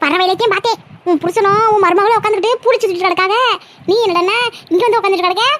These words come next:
பூரி சாப்பிட போலையா? அவ கையால சமைச்சதே மனுஷன் திம்பானா? அந்த மனுஷனுக்கு தான் மண்டையில மூளையும் இல்ல, முடியும் இல்ல. அவர் முன்னாடி உட்காந்துக்கிட்டு சாப்பிட்டு கிடக்காரு. என்னையும் போய் மானம் கட்டு போய் உட்காந்து சாப்பிட சொல்றியா? வாயை மூடிட்டி. என்ன கேட்க பக்க கேட்க பக்க சிரிச்சிட்டு கிடக்கவா?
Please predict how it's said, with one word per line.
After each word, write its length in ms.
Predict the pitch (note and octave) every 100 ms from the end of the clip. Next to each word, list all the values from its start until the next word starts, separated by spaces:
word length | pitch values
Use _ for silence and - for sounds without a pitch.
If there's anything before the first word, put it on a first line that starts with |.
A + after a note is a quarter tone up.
| - - -
பூரி 180 | F#4 E4+ D#4+
சாப்பிட 220 | D#4+ G#4
போலையா? 300 | C#4 F4 G4 D4 G#4+ A#4 G4+ - _ - - _ _ -
அவ 100 | D4 F4
கையால 260 | F4+ F4+ G4
சமைச்சதே 320 | F4 F4+ E4 G4+ D#4+
மனுஷன் 260 | D#4+ G#4 E4+
திம்பானா? 300 | F#4+ F#4 F4 A4 - _ _ C4+
அந்த 100 | E4+
மனுஷனுக்கு 320 | E4 F#4 E4+ F#4
தான் 160 | G4+
மண்டையில 260 | F4 G4 G4 E4+
மூளையும் 260 | G4 G#4
இல்ல, 100 | F4+ G4+
முடியும் 260 | E4+ G#4+ E4
இல்ல. 100 | D4 E4+ - - -
அவர் 180 | F4 F4
முன்னாடி 240 | F4+ G4 A4
உட்காந்துக்கிட்டு 380 | F#4 F#4 F4 G#4+
சாப்பிட்டு 240 | F#4 E4
கிடக்காரு. 300 | D4+ D4 C#4 E4+ - _ E4+
என்னையும் 220 | G#4 A#4+
போய் 100 | G4 F#4
மானம் 160 | G#4
கட்டு 140 | D#4+ E4+
போய் 120 | E4+
உட்காந்து 220 | F#4+ F4+
சாப்பிட 200 | F4+ E4+
சொல்றியா? 280 | D4 C4 A#3 C#4 G4 A#3 - -
வாயை 140 | G#4 B4
மூடிட்டி. 260 | F#4 D#4+ A3 - - _ _ _ _ - - - D#5 F5 - G#5 - - - E5+ - F#5+ G#5 G5+ F#5+ G5+ E5+ - - - _ _ _ - F4
என்ன 120 | F4+
கேட்க 140 | E4+ F4
பக்க 140 | E4 F#4+
கேட்க 180 | F4 F4+
பக்க 120 | F#4
சிரிச்சிட்டு 320 | G4+ F#4+ G4+
கிடக்கவா? 300 | G4 F#4+